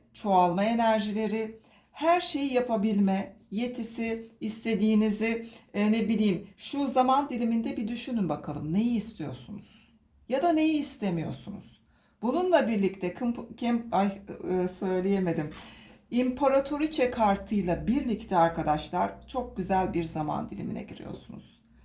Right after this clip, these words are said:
Güç sizde. Yapacaklarınız varsa o yapacaklarınızı, bakın burada da bir hedef belirliyordunuz. He, belki şu da olabilir arkadaşlar. Belirlediğiniz hedefler vardır. O yola çıkmışsınızdır.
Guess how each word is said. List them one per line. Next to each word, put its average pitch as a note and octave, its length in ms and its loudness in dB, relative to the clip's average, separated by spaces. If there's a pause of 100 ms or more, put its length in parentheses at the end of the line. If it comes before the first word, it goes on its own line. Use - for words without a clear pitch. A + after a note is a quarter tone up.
(140)
Güç B3+ 200 -6
sizde. A#3 720 -2 (460)
Yapacaklarınız G#3+ 960 0
varsa A3+ 320 4
o G3+ 120 0
yapacaklarınızı, G#3+ 1200 0
bakın F#3+ 300 -2
burada G#3 300 0
da G3+ 100 -2
bir G#3+ 100 0
hedef G3 480 -2
belirliyordunuz. G#3 920 0 (480)
He, C4 300 6
belki D#4 480 4
şu D4+ 240 -6
da D#4+ 60 2
olabilir G#3+ 440 2
arkadaşlar. F#3+ 840 2
Belirlediğiniz C4+ 720 -2
hedefler C4 560 0
vardır. B3+ 340 2
O A3+ 160 0
yola A#3+ 260 0
çıkmışsınızdır. A3+ 880 -4